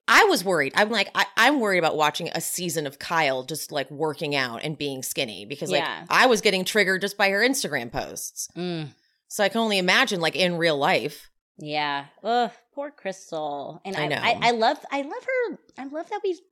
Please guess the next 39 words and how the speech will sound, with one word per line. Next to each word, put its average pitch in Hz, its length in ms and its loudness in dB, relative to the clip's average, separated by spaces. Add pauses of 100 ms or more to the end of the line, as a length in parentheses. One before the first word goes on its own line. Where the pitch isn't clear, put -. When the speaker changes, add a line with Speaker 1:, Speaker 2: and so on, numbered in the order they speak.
(120)
Speaker 2:
see 262 240 -8
more 185 320 -4
of 180 80 -12
her 170 260 -6
relationship 139 600 -8
with - 140 -10
Rob. 127 480 -6 (260)
Speaker 1:
Mm-hmm. 196 220 -4
Speaker 2:
And 180 300 0
I 196 100 0
feel 269 240 0
like, 269 200 0 (240)
I 208 80 0
like 240 160 2
how 359 160 -4 (100)
honest 180 400 -4
he 233 160 -4
is 226 200 -4
with 220 180 -8
her. 220 400 -8 (340)
And, 220 140 2
like, 202 200 0
even 220 340 -2
with, 190 160 -2 (180)
like, 175 300 -4 (100)
when 175 260 -2
she's 180 300 -10
saying, 170 180 -6
"The 160 80 -4
girls 160 400 -6
want 156 180 -8
me 156 120 -8
to 156 140 -12
speak - 340 -10
up 156 160 -6
more," 160 220 -8
he 170 120 -12
was 185 160 -16
like, 104 200 -8